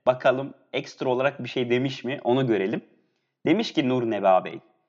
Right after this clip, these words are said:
"Kredileri tüketimden ziyade üretken alanlara kanalize ettik."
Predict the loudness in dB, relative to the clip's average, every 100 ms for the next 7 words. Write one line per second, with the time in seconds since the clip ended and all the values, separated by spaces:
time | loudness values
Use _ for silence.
0 | _ _ -4 -2 0 0 -2 -2 -8 -6
1 | -2 0 2 2 2 0 2 4 4 0
2 | -6 -6 -6 -4 -4 -6 0 0 2 2
3 | 4 2 2 0 0 0 0 2 0 2
4 | 2 0 -12 -18 -18 -20